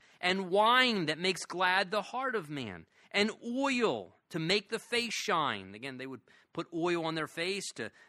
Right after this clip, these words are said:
make themselves look more attractive, the idea is, "and bread,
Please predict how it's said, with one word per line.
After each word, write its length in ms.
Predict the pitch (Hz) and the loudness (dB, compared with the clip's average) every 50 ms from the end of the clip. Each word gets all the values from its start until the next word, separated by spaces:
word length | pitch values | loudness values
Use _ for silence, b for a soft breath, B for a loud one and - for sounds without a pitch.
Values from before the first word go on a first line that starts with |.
| B - | B -8
make 240 | 120 131 151 156 - | -4 -4 -4 -2 -4
themselves 500 | 160 147 139 - - 156 151 143 - - | -6 -8 -8 -6 -4 -2 -2 -2 -4 -6
look 160 | 147 143 - | -10 -10 -8
more 220 | 151 147 143 143 | -8 -8 -6 -6
attractive, 680 | 147 147 - - - 127 127 131 139 - - 156 151 | -6 -6 -8 -8 -4 -2 0 0 -2 -4 -8 -12 -10
the 120 | 143 147 143 | -8 -6 -4
idea 400 | 143 147 143 147 143 147 160 170 | -4 -4 -4 -6 -8 -8 -6 -8
is, 120 | 160 - - | -8 -8 -6
"and 240 | 165 165 180 180 160 | -6 -4 -4 -4 -6
bread, 600 | 147 175 202 226 226 226 226 220 196 135 98 85 | -8 -6 -4 -2 0 0 0 0 0 -2 -4 -10